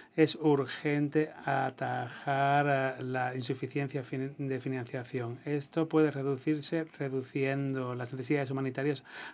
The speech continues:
aumentando la base de donantes o bien mejorando la eficiencia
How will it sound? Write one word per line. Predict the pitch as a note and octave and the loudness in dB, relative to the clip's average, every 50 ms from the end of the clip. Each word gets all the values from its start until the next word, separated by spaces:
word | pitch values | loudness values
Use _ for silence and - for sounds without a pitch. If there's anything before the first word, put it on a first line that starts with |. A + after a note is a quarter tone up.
| - | -6
aumentando | - C#3 C3 C3 C3 C3 C3 C3 C3+ C#3 C#3+ C#3 C3 | -4 -4 -2 -2 0 0 0 2 2 2 2 2 2
la | B2+ | 0
base | B2 C3 C3 - C#3+ | 0 0 0 0 -2
de | C#3 | 0
donantes | C#3 C#3 C3+ C3+ C#3 D3 D#3 D3+ D3 D3 - D#3+ D#3+ D#3+ D#3 D3 - - | 0 0 0 0 2 4 4 4 4 4 6 6 8 8 6 4 0 -4
o | D#3+ D3+ D3 C#3+ | -2 0 2 4
bien | D3 D3+ D#3 D#3+ D#3 D3 | 4 6 6 6 6 6
mejorando | C#3 C#3 C3+ C3+ C3 B2+ - - C3+ B2+ C3+ D3 D3+ D3+ D#3 D#3 | 4 2 0 0 -2 -4 -4 -4 -4 0 2 2 4 4 4 4
la | D3 C#3+ C#3 C3+ | 2 0 0 -2
eficiencia | B2+ B2 - C3 C3 - D3 D3+ D3 - | -2 -2 -4 -4 -2 -2 -2 -2 0 2